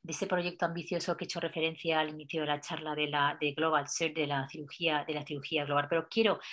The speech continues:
también, ¿no? Quiero, busco en el paciente politraumatizado, busco en la formación esa equidad en todos los países, ¿no? Y bueno, ¿y cómo vamos a hacerlo realidad? ¿Qué herramientas tenemos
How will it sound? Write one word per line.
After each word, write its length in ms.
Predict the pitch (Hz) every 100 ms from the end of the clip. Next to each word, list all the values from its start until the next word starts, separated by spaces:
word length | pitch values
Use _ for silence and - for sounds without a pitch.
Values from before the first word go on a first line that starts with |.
| - -
también, 400 | 147 143 151 147
¿no? 180 | 196 -
Quiero, 240 | 185 185
busco 300 | 185 196 -
en 60 | 156
el 80 |
paciente 320 | 143 143 151 156
politraumatizado, 920 | 151 151 147 143 139 143 147 147 143
busco 280 | 190 -
en 40 | 165
la 80 | 156
formación 420 | 160 143 143 165
esa 180 | 165 -
equidad 520 | 151 147 156 147 165 175 - - -
en 180 | 156 147
todos 240 | 165 143
los 200 | 139 139
países, 520 | 139 131 135 - -
¿no? 160 | - 247 - - -
Y 40 | 247
bueno, 220 | 233 233 -
¿y 120 | -
cómo 240 | 214 226
vamos 380 | 208 185 160 -
a 60 | 147
hacerlo 280 | 165 151
realidad? 400 | 143 135 139 139
¿Qué 120 | - 220
herramientas 720 | 226 233 233 233 226 220 -
tenemos 640 | 185 202 220 349 - -